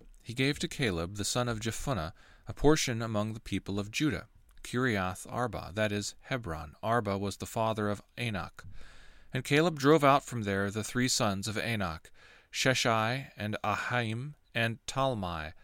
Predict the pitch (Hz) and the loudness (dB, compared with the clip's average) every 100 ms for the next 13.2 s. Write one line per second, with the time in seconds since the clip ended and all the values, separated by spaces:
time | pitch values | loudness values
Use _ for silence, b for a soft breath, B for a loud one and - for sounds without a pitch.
0 | b 104 110 - 147 117 110 117 - 120 | b -2 0 0 0 -2 -4 -4 -4 -6
1 | 113 87 78 - - b - 110 120 139 | -4 -4 -8 -14 -20 b -4 2 4 4
2 | 147 - - - 120 104 95 113 117 98 | 2 0 -16 -8 -4 0 2 0 0 -2
3 | 120 - 120 104 110 104 110 117 113 117 | -2 -4 -4 -2 -2 -2 -2 -4 -4 -6
4 | 107 135 143 90 71 - b b b b | -6 -4 -2 -4 -6 -12 b b b b
5 | b - 127 147 170 208 240 190 123 113 | b 2 4 6 4 2 -2 -2 2 2
6 | 98 98 - 143 139 120 117 113 113 - | 2 -2 0 0 2 2 0 0 -2 0
7 | 160 165 135 120 117 - - - 147 98 | 0 2 4 4 2 0 -2 0 -4 -4
8 | 71 - b b b b 123 - 160 175 | -6 -8 b b b b -8 2 4 4
9 | 156 143 123 - B B - 151 175 233 | 2 2 2 0 B B 6 8 8 4
10 | - - 117 101 - - - - - 143 | -2 -2 0 0 0 -4 -4 -6 -2 0
11 | 143 123 113 113 - - 147 - 107 107 | 2 2 -2 -4 -4 -2 0 0 -2 -2
12 | 101 - 151 - 98 80 80 - 98 135 | -6 -4 -4 -2 -6 -6 -6 -6 -2 -2
13 | 151 196 | -2 -4